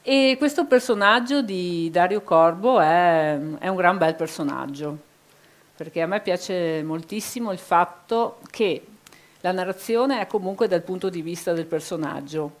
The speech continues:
però non è che praticamente il personaggio influenzi il tuo modo di vederlo, perché tu vedi ass-, eh, sia i difetti che i pregi di quest'uomo.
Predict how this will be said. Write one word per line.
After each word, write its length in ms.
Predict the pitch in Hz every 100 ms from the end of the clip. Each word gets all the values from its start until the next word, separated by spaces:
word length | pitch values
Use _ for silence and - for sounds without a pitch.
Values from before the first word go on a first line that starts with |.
| -
però 480 | 247 202 175 - -
non 240 | 208 190
è 280 | 180 214 233 - _ _ _ _ _ _ _ _ _
che 160 | - 202
praticamente 1160 | 196 185 190 185 180 185 185 - 185 185 165 - _ _
il 100 | 190
personaggio 640 | 185 190 196 180 180 185
influenzi 600 | 190 190 - 170 170 175 185
il 60 |
tuo 160 | 165 170
modo 280 | 156 151 160
di 140 | 151
vederlo, 580 | 151 147 143 135 147 95 _ _ _ _ _
perché 280 | - 185 196
tu 100 | 247
vedi 240 | 208 202
ass-, 220 | 214 - 160
eh, 340 | 180 175 165
sia 240 | 170 - 240
i 40 |
difetti 460 | 190 - 185 202 247
che 80 | 208
i 80 |
pregi 500 | 190 175 156 151 160 160 _ _
di 120 | 185
quest'uomo. 680 | 180 170 - 147 139 139